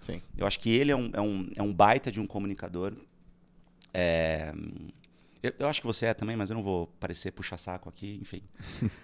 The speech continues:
Speaker 2: É... eu acho que, hum,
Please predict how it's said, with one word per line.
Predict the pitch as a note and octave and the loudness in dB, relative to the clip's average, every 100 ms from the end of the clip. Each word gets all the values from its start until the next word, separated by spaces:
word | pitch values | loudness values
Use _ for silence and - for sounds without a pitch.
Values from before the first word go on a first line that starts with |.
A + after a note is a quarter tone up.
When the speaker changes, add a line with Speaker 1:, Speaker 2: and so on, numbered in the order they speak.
| - - | -12 6
Speaker 2:
É... | G2 G2 F#2+ F#2 F2+ F2 F2 F2 | 10 12 12 10 10 10 8 6
eu | G2 G#2 | 8 10
acho | A2 - - G#2+ | 10 8 0 -2
que, | - - G#2+ G#2 G#2 G#2+ G2 F#2 | -6 -4 0 2 2 2 4 4
hum, | F2+ E2+ E2 E2 E2 D#2+ D#2+ | 4 2 2 0 -2 -4 -6